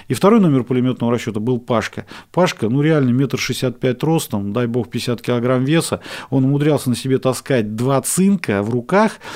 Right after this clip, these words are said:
э, цинк спереди, ц-, цинк сзади на лямках приделывал,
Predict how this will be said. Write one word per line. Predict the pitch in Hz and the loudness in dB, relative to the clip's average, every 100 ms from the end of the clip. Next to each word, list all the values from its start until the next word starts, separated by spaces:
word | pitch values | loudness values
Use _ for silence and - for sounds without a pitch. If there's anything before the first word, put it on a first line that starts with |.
| - - | -16 -6
э, | 120 | -4
цинк | 110 - 151 - | -2 0 0 0
спереди, | - 180 202 131 | 0 2 4 2
ц-, | 107 147 131 117 | 0 4 4 2
цинк | - 135 120 | 0 0 4
сзади | 185 190 | 4 4
на | 135 131 | 2 2
лямках | 131 104 101 | 2 0 -4
приделывал, | 98 123 120 117 113 113 113 135 123 113 107 | -4 0 2 2 0 0 0 2 2 2 0